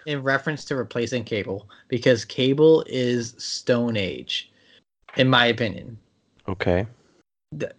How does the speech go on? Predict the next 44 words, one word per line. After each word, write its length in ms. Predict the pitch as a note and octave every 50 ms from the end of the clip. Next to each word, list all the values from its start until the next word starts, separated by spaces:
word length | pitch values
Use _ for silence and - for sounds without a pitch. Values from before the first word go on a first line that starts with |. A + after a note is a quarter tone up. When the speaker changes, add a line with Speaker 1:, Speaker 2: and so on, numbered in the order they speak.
| _ _ _ -
Speaker 1:
it's, 160 | D#3 D3 -
like, 160 | F3+ E3+ D#3 -
seventy 560 | - - - - E3+ D#3+ D3 D3+ D3 C#3+ C#3+
dollars 720 | C#3 C#3 B2+ C3 C3 C3 B2+ A#2+ A2+ G#2+ G#2+ A2+ - - _ _
for 220 | - - C3 A#2+
a 60 | A2
cable 340 | - - B2 A#2 A#2 A#2 A2
package. 600 | - A2+ G2+ G#2+ G#2 - - F#2+ - - - - _ - - - - - - -
And 100 | D3 D3
they 80 | D3
try 220 | C3 - - F3+ F#3
to 100 | E3+ C#3
get 300 | B2+ C#3 E3 D#3+ - -
you, 60 | A#2+
too, 280 | A2+ - - D3+ C#3 B2
because 560 | A#2+ A#2 A2+ - B2 B2 A#2 A#2 A2+ - - _ - - - _ _ _
they 160 | - C#3 C3+
know 240 | C#3 C#3+ D#3 E3 F3
no 160 | F3 F3 F3
one 140 | E3+ E3 D#3+
needs 200 | D3+ C#3 A#2 -
cable 360 | - - C3+ C3 B2+ B2+ A#2+
anymore. 480 | A2+ A2 G#2 G2 G2 F#2+ - G2+ A2 - _ _ _ - - _ _
But 180 | - B2+ B2 A#2+
they're 200 | D3+ C#3 C3+ C#3+
gonna 160 | C#3 C3+ B2+
throw 280 | A#2 - C3+ C3+ C#3 D3
in 100 | D3+ D#3
these 160 | D#3 D3 -
packages, 800 | - - D3 C3 C3 B2 C3+ A#2+ - C#3 C3+ C3+ C3 B2+ - - _ _ _ _ -
and 240 | B2 B2+ B2 A#2+ A#2+
they're 120 | A#2+ A#2
gonna 140 | A#2+ A#2+ A#2+
say, 500 | - - - A#2+ A2+ A2+ A2+ A#2 A2+ - - - - - _ _
"For 160 | _ - B2+
ten 280 | A#2+ - - C#3+ C#3+ C#3+
dollars 360 | D3 C#3+ D3 D3 C#3 - -
more, 140 | D#3+ D#3 D3+
you 120 | C#3+ C#3
get 180 | C3 B2+ B2 -
the 100 | B2 G2
internet 320 | C3+ D3 C#3+ C3 A#2+ G#2+
with 240 | G#2+ A2 G#2+ - -
it. 220 | G#2+ G#2+ A2 -